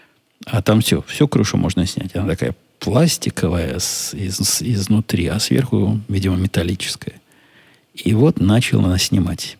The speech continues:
Крыша из четырех таких лепестков состоит, которые два на переднее сиденье, а два на за-, кстати, на заднем сиденье человеку сидеть невозможно.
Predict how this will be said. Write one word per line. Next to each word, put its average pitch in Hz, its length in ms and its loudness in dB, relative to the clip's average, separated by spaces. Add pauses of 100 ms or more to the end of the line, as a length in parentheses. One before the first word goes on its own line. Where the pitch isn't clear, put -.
(280)
Крыша 165 300 4
из 107 80 0
четырех - 360 2
таких 98 360 -2
лепестков - 480 0
состоит, - 420 0
которые 92 440 0
два 92 580 -2
на 101 120 2
переднее 110 460 2
сиденье, 87 420 0
а 87 40 0
два 101 180 2
на 104 140 4
за-, 95 160 -2
кстати, - 280 0
на 104 120 4
заднем 139 280 4
сиденье - 460 2 (300)
человеку 117 420 2
сидеть 92 300 2
невозможно. 90 600 0